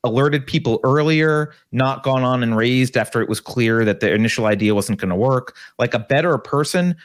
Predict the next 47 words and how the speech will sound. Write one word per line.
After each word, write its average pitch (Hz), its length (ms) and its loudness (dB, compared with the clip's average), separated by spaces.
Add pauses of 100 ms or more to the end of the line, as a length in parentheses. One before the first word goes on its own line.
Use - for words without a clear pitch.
(120)
wouldn't 131 280 0
have, 110 360 -4 (880)
they 151 140 0
might 165 240 0
still 151 260 -2
have 117 160 -2
failed, 151 580 -2 (460)
or 135 160 2
they 127 80 0
might 120 160 0
have 110 180 -4
gone 113 280 0
on 107 260 2
and 101 160 0
done 110 120 0
something 107 240 0
slightly 104 340 -2
different. 127 360 -2 (320)
But 156 100 0
if 143 140 0
they 131 100 0
failed, 151 300 0
it 127 80 0
would 120 100 0
have 113 80 0
been 107 120 0
a 104 80 2
less 104 200 0
catastrophic 95 680 -6
and, 87 320 -8
and 92 140 -4
huge 107 580 -2
crater 101 500 -4
in 87 140 -6
the 90 120 -4
earth - 280 -10
that - 120 -8
was 98 160 -4
left. 85 260 -6
It - 100 -4
would 107 100 0
have, 107 80 2
they 117 100 2
would 113 120 0
have - 100 -10
failed 98 180 -2
earlier. 90 460 -4